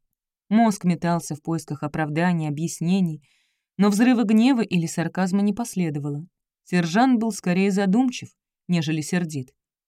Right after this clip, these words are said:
"А в чем дело?" — пролепетал Цзюн. "Я что-то сделал не так?" "Нет", — равнодушно ответил Гото. "Видимо, этим делом займется другая организация. У друга полковника к этой женщине возник свой интерес.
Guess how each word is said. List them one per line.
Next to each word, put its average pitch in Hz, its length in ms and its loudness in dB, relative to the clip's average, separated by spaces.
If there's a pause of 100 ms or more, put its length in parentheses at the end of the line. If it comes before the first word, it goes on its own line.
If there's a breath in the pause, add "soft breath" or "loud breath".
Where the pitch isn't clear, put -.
(320)
"А 165 320 -2
в - 40 -20 (120)
чем 170 280 -2
дело?" — 156 420 -4 (380)
пролепетал 175 540 -4
Цзюн. 165 380 -6 (340)
"Я 160 100 -4
что-то 196 300 0
сделал 208 300 2
не 208 140 4
так?" 233 320 -4 (760)
"Нет", — 226 340 0 (300)
равнодушно 170 560 -2
ответил 165 380 -6
Гото. 156 460 -8 (480)
"Видимо, 202 400 2
этим 185 220 0
делом 190 300 2
займется 170 400 -2
другая 175 340 0
организация. 147 760 -6 (480)
У 170 80 -2
друга 247 260 2
полковника 226 680 0
к - 80 -6
этой 175 200 -2
женщине 175 440 -2
возник 156 380 -4
свой 160 240 -4
интерес. 160 540 -6